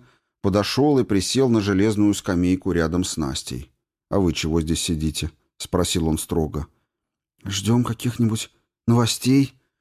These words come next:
неуверенно сказала Настя. "Как там Витя?" "Девушка, я же вчера вам сказал, состояние тяжелое. Ваш Виктор в коме. Каких новостей вы ждете? Что он умрет?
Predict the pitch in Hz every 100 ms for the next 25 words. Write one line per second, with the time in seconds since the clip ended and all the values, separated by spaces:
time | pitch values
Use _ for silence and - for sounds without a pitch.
0 | _ - 104 104 95 98 107 104 92 -
1 | 85 87 90 85 71 - 76 73 _ _
2 | - 135 123 104 95 82 - 69 _ _
3 | _ _ _ _ _ _ _ _ _ _
4 | 80 80 85 73 - 76 85 101 - 117
5 | 107 90 80 78 90 82 73 67 - -
6 | 90 117 135 101 87 87 78 73 64 50
7 | - _ _ _ - 85 123 - 135 139
8 | 139 113 - 101 90 69 69 - 123 156
9 | - 90 87 - 76 76 76 73 - -
10 | - - 123 127 135 143 156 147